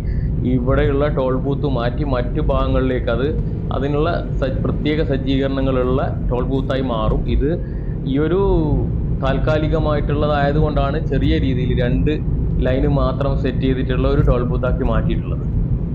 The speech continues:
ടോൾ ബൂത്ത് വലിയ തിരക്കൊന്നും അനുഭവപ്പെട്ടില്ല. വളരെ വേഗത്തിൽ തന്നെ കാര്യങ്ങളൊക്കെ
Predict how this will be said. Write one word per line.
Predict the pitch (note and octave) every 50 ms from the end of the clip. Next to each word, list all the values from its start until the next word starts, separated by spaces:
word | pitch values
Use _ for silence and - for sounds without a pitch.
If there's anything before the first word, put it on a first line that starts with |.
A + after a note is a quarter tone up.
| - - - - - - - - - - - - - - - - - - - -
ടോൾ | D3+ D#3+ E3
ബൂത്ത് | E3 F3 F#3+ F#3 - - F#3+
വലിയ | F#3 F3+ F#3+ F3+ F3+ - -
തിരക്കൊന്നും | - G#3 G3+ G3+ - - G3+ G#3 G#3 G#3 - - - - - F3
അനുഭവപ്പെട്ടില്ല. | F3 F3+ F#3 G3+ G3+ - G3+ - - - - C#3+ D3+ D3 -
വളരെ | C#3 C3+ C3+ C#3+ C#3+
വേഗത്തിൽ | D3 D3 D3 D3 D3 D3 - D#3 C#3+ C#3
തന്നെ | D3+ D3 D3 D3
കാര്യങ്ങളൊക്കെ | D3 C#3+ C#3+ C#3 C#3 D3 C#3+ C#3+ C#3+ - - C#3+ C#3+